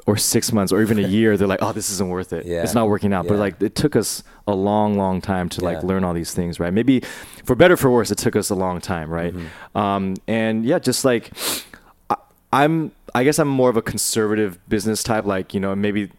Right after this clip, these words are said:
Speaker 1: again, that's a for better, for worse kind of thing. Um, we grew as needed and as necessary. I'm sure, like, nowadays, you know, I have, I have friends right now that are starting YouTube channels and they're, and they're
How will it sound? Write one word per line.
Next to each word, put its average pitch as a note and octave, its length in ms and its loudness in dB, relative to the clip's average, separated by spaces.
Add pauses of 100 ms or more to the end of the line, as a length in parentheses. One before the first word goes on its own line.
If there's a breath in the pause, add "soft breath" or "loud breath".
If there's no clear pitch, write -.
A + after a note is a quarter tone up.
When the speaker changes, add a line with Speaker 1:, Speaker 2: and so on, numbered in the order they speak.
(100)
Speaker 1:
again, G2+ 220 0
that's G2 220 -2
a - 20 -2
for - 180 -6
better, F#2+ 200 0
for F2+ 160 -8
worse F2 240 -4
kind F#2 160 -6
of F2+ 80 -6
thing. F#2+ 240 -4 (320 loud breath)
Um, F#2 420 -4
we A2 220 -2
grew G#2+ 360 0
as G2 380 -4
needed F#2+ 500 -2
and G2 120 -4
as F2 180 -6
necessary. A2+ 640 -4 (340 loud breath)
I'm G2+ 120 -2
sure, A#2 260 2
like, G#2 220 0
nowadays, G2+ 640 2
you G2+ 80 0
know, F#2 80 -2
I G2 100 -2
have, A2+ 300 -2
I A2 140 2
have A#2 180 0
friends C3 320 -2
right A2 160 4
now C3 160 2
that G#2 80 2
are G2 80 0
starting G#2 320 0
YouTube G#2+ 240 0
channels F#2+ 340 -2
and G2 160 0
they're, F#2+ 220 0 (180)
and G#2+ 100 0
they're G2 220 0